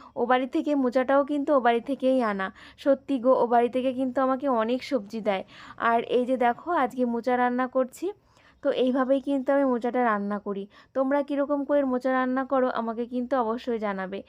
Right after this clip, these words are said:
আমি কিন্তু এইভাবেই রান্না করেছি মোচাটা। তো মোচাটা ওদিকে ভাজতে দিয়ে আমি কিন্তু এদিকে একটু ঘরে চলে এলাম। যেহেতু মোচাটা কাটতে কিন্তু আমার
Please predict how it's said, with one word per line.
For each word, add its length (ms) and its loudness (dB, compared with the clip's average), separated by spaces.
আমি 200 -2
কিন্তু 320 -2
এইভাবেই 580 0
রান্না 320 0
করেছি 380 -4
মোচাটা। 540 -4
তো 80 2
মোচাটা 460 4
ওদিকে 280 2
ভাজতে 420 2
দিয়ে 240 0
আমি 300 0
কিন্তু 340 -2
এদিকে 280 0
একটু 220 -4
ঘরে 260 0
চলে 300 2
এলাম। 240 0
যেহেতু 400 4
মোচাটা 520 0
কাটতে 420 0
কিন্তু 320 -2
আমার 160 2